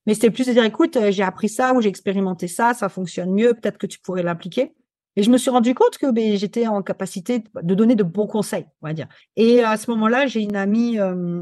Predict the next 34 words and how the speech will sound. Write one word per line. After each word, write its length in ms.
une 160
amie 160
costumière, 680
euh, 320
Rita, 520
qui 100
a 80
l'atelier 300
La 120
Colombe 280
à 40
Strasbourg. 460
C'est 120
le 140
dernier 460
atelier, 600
euh, 100
de, 160
de 100
costumes, 520
de 100
location 300
de 60
costumes 280
fait 180
main. 180
Euh, 280
c'est 140
une 60
dame 180
qui 80
a 100
soixante 440
ans. 240